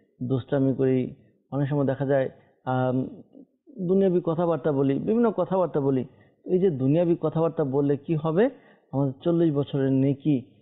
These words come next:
নেক আমল নষ্ট হয়ে যাবে। হযরত সৈয়দনা আনাস বিন মালিক রাদিয়াল্লাহু তাআলা আনহু থেকে বর্ণিত, হুজুর আকরাম সাল্লাল্লাহু আলাইহি ওয়াসাল্লাম ইরশাদ ফরমান, "মসজিদে হাসা কবরে অন্ধকার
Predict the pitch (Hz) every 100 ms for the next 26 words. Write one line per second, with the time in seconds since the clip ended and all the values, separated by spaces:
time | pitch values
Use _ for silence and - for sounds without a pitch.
0 | _ _ 139 160 156 - 139 160 143 127
1 | 151 147 190 151 143 127 117 120 123 -
2 | _ _ _ - 175 208 196 190 185 170
3 | 165 - 139 165 185 160 170 160 147 170
4 | 185 - - _ _ _ - 160 170 190
5 | 160 165 185 185 180 165 165 165 156 156
6 | 160 147 175 226 170 180 - - - _
7 | _ 214 233 226 170 202 214 208 180 160
8 | 147 180 180 165 151 147 143 156 156 143
9 | - 180 180 143 139 196 254 - - _
10 | _ _ 139 151 170 151 175 165 123 131
11 | 131 190 294 - _ _ _ _ _ 156
12 | 156 170 175 156 - - 139 151 143 156
13 | 175